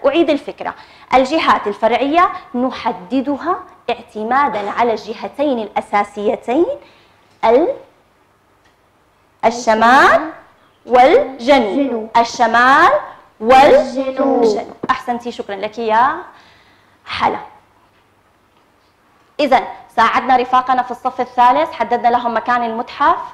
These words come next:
Speaker 1: المتحف يقع في جهة الشمال الغربي، الشمال الغربي.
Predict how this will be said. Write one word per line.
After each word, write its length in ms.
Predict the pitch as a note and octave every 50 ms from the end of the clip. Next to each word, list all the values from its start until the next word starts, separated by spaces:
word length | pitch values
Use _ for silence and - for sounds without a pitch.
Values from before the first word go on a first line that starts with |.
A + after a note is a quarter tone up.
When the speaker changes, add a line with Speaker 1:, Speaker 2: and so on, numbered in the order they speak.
| - - _ _ -
Speaker 1:
المتحف 480 | - A3+ A#3+ C4 B3 - - G#3 - -
يقع 220 | A#3+ B3 - D4+
في 200 | C#4 - - G#3
جهة 300 | G#3 G#3 B3 B3+ D#4 D#4+ D#4+ -
الشمال 680 | A3+ - - - A3 G#3 A3 A3+ A#3 A#3+ B3+ C#4+ E4+ - - - - _ _ _ _ _ _ _ _ _ _ _ _ _ _ _ _ _ _ _ _ - -
الغربي، 440 | A#3+ A3+ - E4 G#3 A3 - - - _ _ _ _ _ _ _ -
الشمال 600 | G3+ - - - G#3 G#3+ A3 A3+ A#3+ C4 D4 F#4 A4 - - _ _ _ _ _ _ _ _ _ _ _ _ _ _ _ _ _ _ _ _ _ _ _ _ _ _ _ _ _ _ _ _ _ _ _ _ _ _ _ _ _ _ _ _ _ _ _ _ _ _ _ _ _ _ _ _ _ _ _ _ _ _ _ _ _ -
الغربي. 500 | A#3 G#3 - - - - - _ _ _